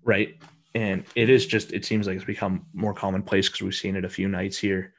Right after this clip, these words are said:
over the last week where those types of calls or non-calls are happening. Um, but for Jonathan Huberdeau, I think you gotta have better discipline there.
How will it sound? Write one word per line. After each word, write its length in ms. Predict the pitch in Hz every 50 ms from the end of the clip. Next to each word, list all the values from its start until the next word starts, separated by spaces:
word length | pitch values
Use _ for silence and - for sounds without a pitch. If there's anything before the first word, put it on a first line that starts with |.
| _ _ _ _ -
over 220 | - 104 101 95
the 80 | 95 95
last 320 | 95 95 92 95 - -
week 300 | 101 101 101 95 95 - _ -
where 340 | 104 95 95 95 - - _ _ _ _ -
those 200 | - - 113 -
types 320 | - - 101 98 101 - 101
of 240 | 95 95 92 - _ _ _ _ _ _ _ _ -
calls 320 | - 110 95 95 101 101
or 80 | 104 101
non-calls 600 | 104 101 95 98 101 - - 101 95 98 98 95
are 80 | 87 85
happening. 480 | 101 101 101 101 - 120 120 127 139 - _ _ _ _ _ _ _ _ _ _ _ _ _ _ _ _ _ -
Um, 420 | 104 101 98 95 95 92 92 92 - _ _ _ _ - 147 127 120 120 _ _ _ _ _
but 160 | - 107 95 -
for 80 | 113
Jonathan 460 | 104 - 127 117 120 113 110 101 95
Huberdeau, 360 | 95 104 95 95 98 95 92 87
I 120 | 90 95
think 200 | 98 95 92 -
you 80 | 104 104
gotta 280 | - 95 95 95 90
have 220 | 92 90 87 - -
better 200 | 90 78 85 80
discipline 460 | 71 - - - - - 69 64 64
there. 200 | - 55 -